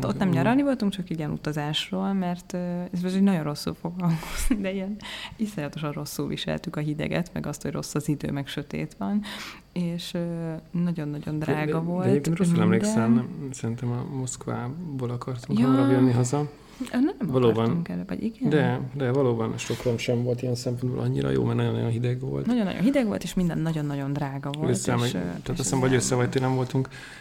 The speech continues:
Speaker 2: és Moszkvában pedig, amikor voltunk, akkor elkövettem azt a hibát, hogy valami egy hétre, majdnem egy hétre foglaltam szállást, mert tényleg nagyon jó volt, egy ilyen konferenciára hívtak meg el-, előadni, és akkor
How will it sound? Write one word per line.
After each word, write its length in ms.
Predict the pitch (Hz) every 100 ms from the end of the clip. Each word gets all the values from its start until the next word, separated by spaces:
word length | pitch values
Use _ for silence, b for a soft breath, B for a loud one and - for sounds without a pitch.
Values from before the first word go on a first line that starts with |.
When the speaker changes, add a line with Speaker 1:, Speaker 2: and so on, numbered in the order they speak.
| B
Speaker 2:
és 300 | - 123 - -
Moszkvában 520 | 139 123 - 127 120
pedig, 200 | 120 120
amikor 300 | 117 123 123
voltunk, 420 | 117 117 123 123
akkor 200 | 120 120
elkövettem 440 | 113 110 117 - 123
azt 180 | 117 -
a 40 |
hibát, 240 | 117 120
hogy 100 | 120
valami 260 | 120 120 123
egy 140 | 120
hétre, 320 | 123 120 120 123
majdnem 220 | 127 117
egy 80 | 113
hétre 400 | 127 120 120 120 - B B B B
foglaltam 500 | - 123 120 117 120
szállást, 540 | 110 120 117 117 120 -
mert 240 | 120 123
tényleg 240 | - 117
nagyon 140 | 113 113
jó 60 | 113
volt, 140 | 113
egy 80 | 117
ilyen 120 | 113
konferenciára 600 | 120 113 117 107 - 123
hívtak 300 | 117 117 120
meg 120 | 117 120
el-, 140 | 131
előadni, 580 | 143 135 127 123 117 117
és 180 | 127 -
akkor 300 | 127 - 120